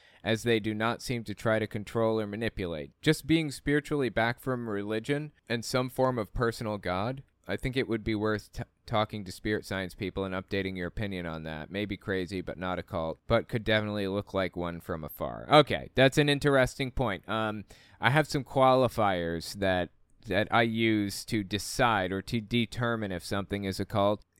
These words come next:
Does it program in a false or a cult identity? I E,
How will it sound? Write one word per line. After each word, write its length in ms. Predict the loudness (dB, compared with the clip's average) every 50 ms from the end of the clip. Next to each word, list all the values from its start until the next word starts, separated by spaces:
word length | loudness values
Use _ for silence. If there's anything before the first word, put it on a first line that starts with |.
| -14 0 4
Does 260 | 6 6 6 6 4
it 180 | 0 0 _
program 600 | -2 4 6 6 6 6 6 4 4 4 2 0
in 400 | -2 -2 -2 0 0 0 -2 -4 -2
a 160 | -2 -2 -2
false 640 | -2 0 4 6 6 6 6 4 2 -2 -8 -12 -8 -4
or 280 | -2 0 0 0 0 -2
a 140 | -4 -4
cult 420 | -6 -2 0 2 2 2 2 -2 -4 -4
identity? 640 | -4 -4 -4 -4 -4 -4 -4 -4 -6 -6 -8 -8 -4 0
I 180 | 4 4 4
E, 400 | 4 4 4 4 4 2 0 -2